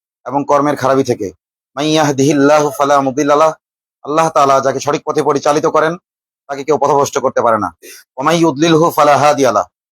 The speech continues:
আর আল্লাহ তাআলা যাকে পথভ্রষ্ট করতে চান, তাকে সঠিক পথ দেখানোর কেউ নেই। আশহাদু আল্লা ইলাহা ইল্লাল্লাহু ওয়াহদাহ, আমি সাক্ষ্য দিচ্ছি যে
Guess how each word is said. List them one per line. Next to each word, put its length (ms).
আর 80
আল্লাহ 260
তাআলা 280
যাকে 200
পথভ্রষ্ট 360
করতে 220
চান, 220
তাকে 140
সঠিক 260
পথ 120
দেখানোর 320
কেউ 140
নেই। 160
আশহাদু 360
আল্লা 280
ইলাহা 400
ইল্লাল্লাহু 600
ওয়াহদাহ, 440
আমি 120
সাক্ষ্য 340
দিচ্ছি 280
যে 160